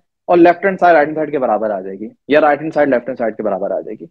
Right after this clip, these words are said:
तो ऐसा कोई concept नहीं है इसके अंदर कि जिसमें आपको रुक के सोचना पड़ेगा क्या हो रहा है ये,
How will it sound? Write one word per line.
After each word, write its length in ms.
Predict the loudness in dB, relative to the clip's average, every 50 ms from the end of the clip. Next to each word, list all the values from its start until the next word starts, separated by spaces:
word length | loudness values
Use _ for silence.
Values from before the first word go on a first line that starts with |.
| _ _ _ _ _ _ 2
तो 60 | 2
ऐसा 220 | 4 4 4 2
कोई 180 | 2 2 0 0
concept 440 | 2 2 2 2 2 2 2 2 2
नहीं 140 | -2 -2 0
है 60 | 0
इसके 180 | -2 0 0 -2
अंदर 200 | 0 2 2 2
कि 100 | 2 2
जिसमें 280 | 2 0 -2 0 0 2
आपको 240 | 2 2 0 0
रुक 200 | -2 -2 -2 -2
के 80 | -4 -6
सोचना 320 | -4 -4 -4 -2 -2 -2 0
पड़ेगा 240 | 0 0 0 0 -2
क्या 160 | -2 0 0
हो 140 | 0 0 -2
रहा 100 | -4 -4
है 80 | -6
ये, 100 | -6 -10